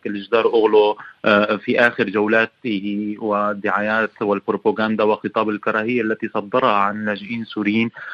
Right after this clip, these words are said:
كان مقيتا للأسف الشديد، واستخدم بشكل، يعني هذا الملف استخدم بشكل سياسي، آه، آه، آه، لم يكن جيدا.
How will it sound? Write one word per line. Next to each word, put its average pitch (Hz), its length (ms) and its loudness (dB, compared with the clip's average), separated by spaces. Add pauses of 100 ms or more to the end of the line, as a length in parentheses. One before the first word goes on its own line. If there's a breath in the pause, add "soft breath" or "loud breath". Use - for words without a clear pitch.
(180 loud breath)
كان 117 300 2
مقيتا 117 520 0
للأسف 95 540 -4
الشديد، 98 500 -2
واستخدم 104 800 0
بشكل، 101 500 -2 (220 loud breath)
يعني 95 160 2
هذا 113 180 4
الملف 110 420 4 (220)
استخدم 104 380 -2
بشكل 101 520 -4
سياسي، 107 640 4 (320 loud breath)
آه، - 20 4
آه، 110 800 0
آه، - 20 -8
لم 127 340 2
يكن 120 420 0
جيدا. 98 640 -2